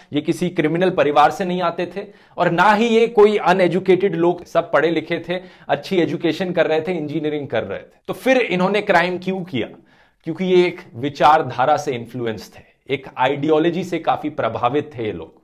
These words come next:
और इस चीज को ही टेररिज्म कहा जाता है कि टेरर करना किसी के ऊपर सिर्फ एक विचारधारा से प्रभावित होकर,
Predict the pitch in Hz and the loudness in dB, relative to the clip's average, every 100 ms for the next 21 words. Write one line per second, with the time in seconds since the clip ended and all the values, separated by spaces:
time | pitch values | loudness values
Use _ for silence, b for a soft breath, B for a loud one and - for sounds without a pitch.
0 | - 160 190 - 202 196 202 202 - 170 | -2 0 0 0 -4 2 4 4 4 4
1 | 190 190 175 185 160 143 139 120 - 104 | 4 0 -2 -2 2 2 2 0 0 -4
2 | - _ - 147 - 156 156 196 185 - | -6 _ -12 -12 0 4 6 6 4 2
3 | 131 160 123 95 - - 139 170 156 135 | 2 4 2 0 -10 -10 -6 -2 2 0
4 | 123 - 156 - - b b b b - | 0 2 2 2 -10 b b b b -2
5 | 180 202 208 - 156 170 170 - 113 147 | 2 2 0 -10 -4 -2 -4 -16 -8 -4
6 | 165 156 151 120 139 160 151 143 117 107 | 2 4 4 0 0 0 -2 -4 -4 -2
7 | 120 123 - 95 - | -4 -6 -10 -14 -14